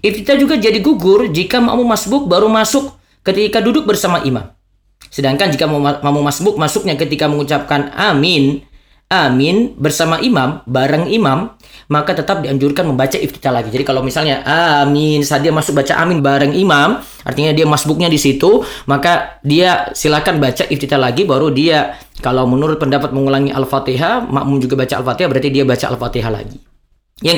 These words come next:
kelima, ruku yang sesuai sunnah, sebagaimana diterangkan sebelumnya, adalah kepala rata dengan punggung. Kepala tidak diangkat lebih dari rata punggung atau tunduk lebih rendah dari punggung.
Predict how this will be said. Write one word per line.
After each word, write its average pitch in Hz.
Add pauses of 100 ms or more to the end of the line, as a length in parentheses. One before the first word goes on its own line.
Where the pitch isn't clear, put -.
kelima, 123 (840)
ruku 294
yang 285
sesuai 247
sunnah, 190
sebagaimana 147
diterangkan 151
sebelumnya, 147
adalah 131
kepala 277
rata 254
dengan 185
punggung. 123 (800)
Kepala 175
tidak 160
diangkat 143
lebih 143
dari 139
rata 131
punggung 127
atau 143
tunduk 147
lebih 135
rendah 131
dari 127
punggung. 110